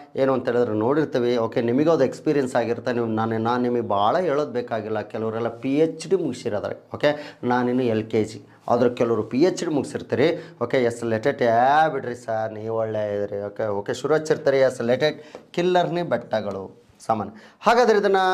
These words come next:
ಆ, ಹೇಗೆ ನಿಯಂತ್ರಿಸಬಹುದು ಅಲ್ವಾ? ನೀವು ನಮ್ಮ, ನಮ್ಮ ರೂಮನ್ನು ಒಮ್ಮೆ ಏನಾದರೂ ಧಾರವಾಡಕ್ಕೆ ಎಂಟ್ರಿ ಕೊಟ್ರೆ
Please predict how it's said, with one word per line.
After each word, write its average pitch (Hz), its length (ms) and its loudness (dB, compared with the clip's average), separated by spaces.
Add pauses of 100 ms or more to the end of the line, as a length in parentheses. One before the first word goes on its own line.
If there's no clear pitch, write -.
(180)
ಆ, 156 200 6
ಹೇಗೆ 226 460 4
ನಿಯಂತ್ರಿಸಬಹುದು 175 1160 -4 (440)
ಅಲ್ವಾ? 139 380 2 (300)
ನೀವು 175 320 4
ನಮ್ಮ, 160 260 2
ನಮ್ಮ 151 280 0
ರೂಮನ್ನು 202 540 2
ಒಮ್ಮೆ 151 400 -2
ಏನಾದರೂ 160 360 -2
ಧಾರವಾಡಕ್ಕೆ 131 540 0
ಎಂಟ್ರಿ 139 200 -6
ಕೊಟ್ರೆ - 580 -2